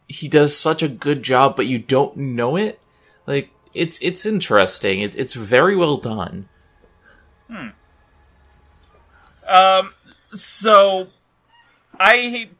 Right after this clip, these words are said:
Speaker 2: I had liked the air of menace that Ralph Ineson had given Skekmal from basically his first appearance, but it was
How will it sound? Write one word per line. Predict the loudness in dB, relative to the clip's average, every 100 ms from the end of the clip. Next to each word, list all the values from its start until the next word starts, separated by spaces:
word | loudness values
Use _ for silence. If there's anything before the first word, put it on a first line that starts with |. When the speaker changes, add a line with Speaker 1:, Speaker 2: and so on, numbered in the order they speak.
| _ _ _ _ _ _ _ _ _ _ _ 2
Speaker 2:
I | 2
had | 2 -2
liked | -4 2 2 0 -8
the | -14 -12 -14 -2
air | 4 4 4
of | 0
menace | -6 -4 -4 -4 -8 -12
that | -6 -6 -4
Ralph | 2 2 2
Ineson | -6 -8 -10 -8
had | -10 -10
given | -8 -4 -4 -6 -12 -14 -18 -20 -14
Skekmal | -12 -4 -4 -4 -6 -4 -4 -6 -10 _ _ _ _ _ _
from | 0 2 2 -2 _ _ _
basically | -8 -6 -6 -6 -4
his | -8
first | -8 -10 -8 -12
appearance, | -8 -6 -6 -8 -12 -18
but | -6 -2 -2
it | -2
was | -4 -4 -4 -8 -14 -16